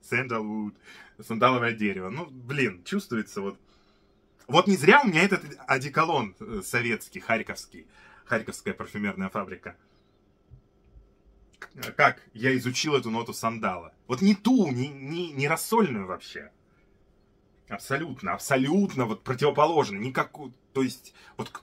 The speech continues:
кто привык к, э, к рассольным сандалам, здесь прям на другом полюсе. Совсем, м, иное, и я этот аромат люблю. Интересное увлечение парфюмерия все-таки. Вот.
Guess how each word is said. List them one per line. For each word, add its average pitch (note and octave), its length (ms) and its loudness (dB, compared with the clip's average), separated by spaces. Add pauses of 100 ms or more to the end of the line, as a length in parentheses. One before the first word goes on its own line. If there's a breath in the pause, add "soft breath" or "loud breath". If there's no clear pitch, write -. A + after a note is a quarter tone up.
(120)
кто - 240 -4
привык C#3 480 -2
к, G#2 380 -4 (380 loud breath)
э, A2+ 100 -6
к - 100 -10
рассольным F3+ 420 0
сандалам, G#2+ 520 -2
здесь A2 340 -8 (280)
прям B2 180 2
на C3 80 -2
другом C3+ 320 -2
полюсе. G#2 580 -6 (580 soft breath)
Совсем, A2+ 480 -8
м, G2+ 400 -12 (280)
иное, C3+ 640 2
и B2 60 -8
я A#2+ 480 4
этот A#2 260 -8
аромат F#2+ 360 -6
люблю. D#2+ 320 -20 (1700)
Интересное C3 460 2
увлечение G#2 440 -6
парфюмерия B2 580 -8
все-таки. - 480 -18 (200)
Вот. E2+ 160 -20